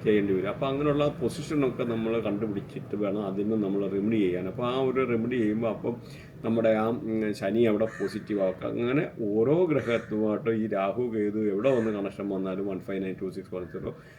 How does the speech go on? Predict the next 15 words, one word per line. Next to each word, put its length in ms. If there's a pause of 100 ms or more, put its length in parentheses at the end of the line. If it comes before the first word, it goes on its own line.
(280)
ത്രീ 100
സെവൻ 200
വൺ 180
വൺ 160
അങ്ങനെയുള്ള 440
ഒരു 180
ആംഗിളിൽ 460
എവിടെയെങ്കിലും 720
വന്നിട്ട് 380
വന്നു 280
കഴിഞ്ഞാൽ 200
നൂറ് 280
ശതമാനം 420
നമുക്ക് 280
അതുമായിട്ടുള്ള 720